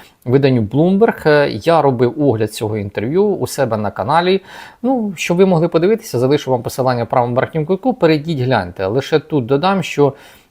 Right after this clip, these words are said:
Ну, Трамп не збирається сильно докладатися до того, аби Україні суттєво допомогти, щоб ми повернули ці території. Ну, якось десь посередині він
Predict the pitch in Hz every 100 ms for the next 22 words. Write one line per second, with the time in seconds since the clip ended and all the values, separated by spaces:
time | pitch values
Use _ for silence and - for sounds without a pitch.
0 | - 147 156 185 175 170 160 139 160 160
1 | 147 135 - 143 123 131 135 131 131 113
2 | 120 117 - 196 151 120 135 135 123 139
3 | 135 117 123 - 131 120 104 120 117 -
4 | 165 - 113 135 113 110 127 120 - 107
5 | 107 - 95 92 90 151 156 165 165 123
6 | 123 139 - 107 104 123 113 107 113